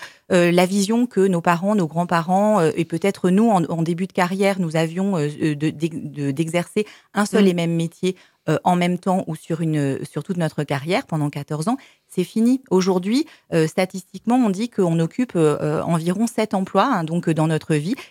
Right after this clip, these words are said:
Speaker 1: et certains vont occuper plusieurs emplois en même temps. Donc c'est ça, euh, la réalité, euh, euh, du marché du travail. Ce sont des opportunités, euh, d'emploi qui, qui sont disponibles, et je pense qu'on a plus à communiquer sur ces opportunités d'emploi, euh, que sur, bah,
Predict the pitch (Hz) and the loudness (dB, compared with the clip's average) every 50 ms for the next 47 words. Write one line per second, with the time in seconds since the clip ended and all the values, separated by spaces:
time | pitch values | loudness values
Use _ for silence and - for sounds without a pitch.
0 | - - 170 - - 170 156 - 220 254 240 185 196 190 - - 220 220 - - | -4 -2 -2 0 0 -2 0 2 2 2 2 2 0 -2 2 2 0 0 2 -2
1 | 202 - 226 247 247 - - 196 185 185 170 180 175 165 165 - - 185 185 180 | -2 0 0 -2 -2 0 0 2 4 2 2 2 0 -4 -2 0 2 4 4 4
2 | 175 170 170 170 - - - - - 170 180 175 - - 202 - - 240 277 - | 2 0 -2 -2 -4 -6 -10 -8 -6 -6 -6 -6 -4 -6 -4 0 2 2 2 2
3 | - - - _ _ - - 175 165 165 160 156 151 - 170 180 185 196 196 196 | -4 -20 -20 _ _ 4 6 6 8 8 6 4 2 2 4 6 6 6 6 6
4 | 185 180 180 185 180 - - 196 202 196 170 156 151 - 170 156 151 147 165 170 | 4 4 4 0 -2 0 0 2 4 6 6 4 4 4 2 0 0 0 0 -2
5 | 165 165 - - 185 151 156 147 - - 151 143 151 180 254 277 - - - _ | -2 0 0 0 -2 -2 -4 -6 -6 -6 -2 2 4 4 4 2 -4 -12 -20 _
6 | _ - - - 196 - - 262 262 226 208 190 175 170 220 233 214 - 214 - | _ -10 -4 -2 -2 0 2 2 4 4 4 4 2 2 0 0 2 0 -2 -2
7 | - - - 196 190 185 170 - 202 214 233 - - 165 156 147 165 160 165 - | -2 -4 -2 0 0 0 0 0 0 0 0 2 2 0 0 0 -2 -4 -4 0
8 | - 202 208 226 - _ - 175 165 160 160 165 - 175 - - 185 190 170 165 | 2 2 2 2 0 _ -10 -6 -4 -4 -6 -6 -8 -12 -6 -2 -2 -2 -2 -4
9 | - - - 165 185 226 240 - - 190 - - 220 233 - - 196 175 156 151 | -6 -4 -2 0 2 2 2 2 0 -2 -2 -2 -4 -4 -2 -2 0 0 0 -2
10 | _ - - 262 262 - - 170 160 - - - _ _ _ - - 254 262 254 | _ -4 -4 -4 -2 2 2 2 2 2 -2 -18 _ _ _ 0 4 6 6 6
11 | 240 240 233 - - 226 220 - - 180 - - 170 160 165 160 - 170 151 - | 6 6 2 2 0 0 0 0 -6 -6 -2 -2 0 2 2 2 2 0 -2 -2
12 | - 170 170 160 - 165 160 151 147 143 - - 202 226 - - - _ _ - | -6 -4 -4 -2 0 -2 -2 0 -2 -2 2 4 4 4 2 -4 -20 _ _ -6
13 | - 175 165 156 151 - - - 190 - - - - 208 226 202 170 156 147 147 | 0 2 2 2 2 0 -2 -2 -2 -2 -4 -6 -2 -2 -2 0 0 0 -2 -2